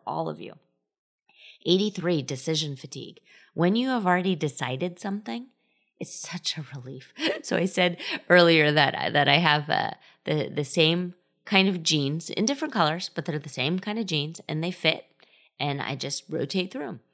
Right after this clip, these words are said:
Same with yoga pants and, and shorts. When I find something that I like, I buy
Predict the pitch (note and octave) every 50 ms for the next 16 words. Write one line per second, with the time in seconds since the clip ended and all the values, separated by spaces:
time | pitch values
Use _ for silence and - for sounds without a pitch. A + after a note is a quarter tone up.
0 | _ _ _ _ - - D#3 C#3+ D3+ E3+ F3 - G3+ G3+ G#3+ G3+ A#3 A3 - F3+
1 | D3 B2+ A2+ - - - - C#3+ - - - D3+ D3+ D3 - - G3+ F#3+ - D#3
2 | - - - - _ _ _ _ _ D3+ D#3 D#3+ D#3+ E3 E3+ E3 - - C#3+ D3
3 | E3 F#3 F#3+ F#3+ - F3+ E3+ E3+ - F#3 F#3 F3 E3 D3+ D3 D3 C3+ C3 C3 B2
4 | A#2+ A#2 D3+ A#3 C#4 - - - _ _ _ _ _ _ _ _ _ - - D#3
5 | D3 C3 C#3 D3+ B2+ C3+ D3 E3 -